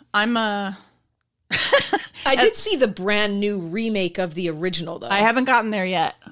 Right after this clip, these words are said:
Speaker 1: Uh, so I'm, I'm almost there. I'm on, I'm just about to watch, uh, Jason Ten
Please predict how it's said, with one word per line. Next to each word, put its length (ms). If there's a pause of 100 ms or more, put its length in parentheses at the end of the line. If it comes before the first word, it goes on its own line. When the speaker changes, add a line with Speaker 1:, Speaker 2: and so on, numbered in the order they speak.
(140)
Speaker 1:
Uh, 180
so 280
I'm, 240
I'm 160
almost 380
there. 380
I'm 200
on, 360
I'm 220
just 200
about 220
to 100
watch, 680
uh, 280
Jason 720
Ten 600